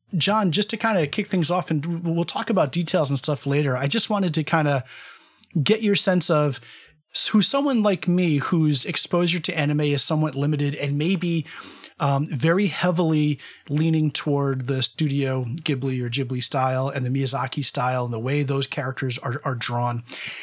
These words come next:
How did the kind of change in animation style for Tokyo Godfather strike you? And then ultimately,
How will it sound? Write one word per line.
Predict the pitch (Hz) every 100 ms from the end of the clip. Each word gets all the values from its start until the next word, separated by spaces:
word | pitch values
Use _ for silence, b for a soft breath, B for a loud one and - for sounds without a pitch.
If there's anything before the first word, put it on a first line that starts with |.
| B
How | B 202
did | 285 277
the | 196
kind | - - 190
of | 151
change | - - 185 208 214
in | 165
animation | 165 156 151 143 147 143 147 131 123
style | - 139 131 131 127
for | 120 - 127
Tokyo | 151 135 135
Godfather | 127 127 123 135 120 117
strike | - - 135 135
you? | 135 120
And | 123
then | 131
ultimately, | 139 175 - 175 156 151